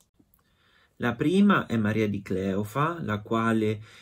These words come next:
viene rappresentata in un senso di orrore, in una postura, ehm, che mette le mani al centro tra il proprio viso e il viso di Cristo, quasi a voler allontanare quel grande senso di orrore,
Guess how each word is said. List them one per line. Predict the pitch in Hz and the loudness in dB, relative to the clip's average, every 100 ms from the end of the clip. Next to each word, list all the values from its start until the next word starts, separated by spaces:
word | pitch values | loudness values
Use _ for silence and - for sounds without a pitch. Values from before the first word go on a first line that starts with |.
| - | -12
viene | - 110 107 104 | -2 0 0 0
rappresentata | 104 - 110 110 110 110 120 117 | -4 -6 -4 -2 -2 -2 -2 0
in | 104 | 0
un | 101 101 | 0 0
senso | 120 117 113 98 | 0 0 0 0
di | 107 | 2
orrore, | 113 113 143 151 | 0 2 2 2
in | 110 | 0
una | 110 107 104 | 0 -2 -2
postura, | 110 110 - - 151 139 143 143 151 147 - - - | -4 -6 -8 -8 -2 0 0 0 0 -4 -14 -20 -8
ehm, | 107 101 101 104 101 | -2 0 2 0 -2
che | - 117 | 2 2
mette | 113 127 123 - | 4 2 0 -2
le | 104 | 0
mani | 107 123 131 139 143 147 147 139 | 0 0 2 2 2 2 0 0
al | 113 107 | 0 0
centro | - - 135 139 143 131 135 | -2 0 0 0 -2 -4 -4
tra | 127 113 107 104 | -2 0 0 0
il | 107 | -2
proprio | 104 127 117 123 127 | -2 -2 0 0 0
viso | 123 120 117 - 135 135 - - - | 2 4 2 0 -2 -2 -8 -18 -4
e | 107 | 0
il | 104 107 | 2 2
viso | 113 113 104 | 4 2 0
di | 127 | -2
Cristo, | 123 110 113 120 | 0 0 0 0
quasi | 117 117 120 | 0 0 0
a | |
voler | 113 120 120 | 0 0 2
allontanare | 113 113 113 117 127 120 107 110 | 2 2 2 0 -2 -2 0 -2
quel | 104 101 95 | -2 -4 -2
grande | 117 120 117 104 | 0 2 0 -2
senso | - 117 110 107 | 0 0 0 -2
di | 104 110 | -2 -2
orrore, | 113 123 113 113 117 123 | -2 0 2 2 2 -2